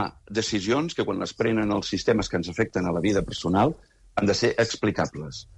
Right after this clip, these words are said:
Això és una de les condicions, eh, clau de la intel·ligència artificial responsable.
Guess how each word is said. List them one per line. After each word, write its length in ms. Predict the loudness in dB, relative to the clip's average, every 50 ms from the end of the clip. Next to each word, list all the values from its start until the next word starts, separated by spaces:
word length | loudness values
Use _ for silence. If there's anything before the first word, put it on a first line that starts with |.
| -8 -2
Això 160 | 2 4 4
és 60 | 6
una 100 | 6 6
de 80 | 6 4 4
les 160 | 2 -2 -4 -6
condicions, 600 | -6 -4 -4 -4 -4 -2 -2 -2 -2 -2 -4 -8 -12 _ _ -20 -20 -20 _ _ _ -4
eh, 160 | -2 -2 -2
clau 460 | 2 4 4 6 6 4 2 2 0 -2
de 80 | -4 -4
la 300 | -4 -6 -6 -8 -8 -8
intel·ligència 580 | -6 -4 -4 -4 -2 -2 -2 -4 -2 -4 -4
artificial 560 | -2 0 0 0 -2 -4 -6 -2 0 0 0
responsable. 640 | 0 -2 -2 -2 -2 -2 0 -2 -2 -2 -4 -6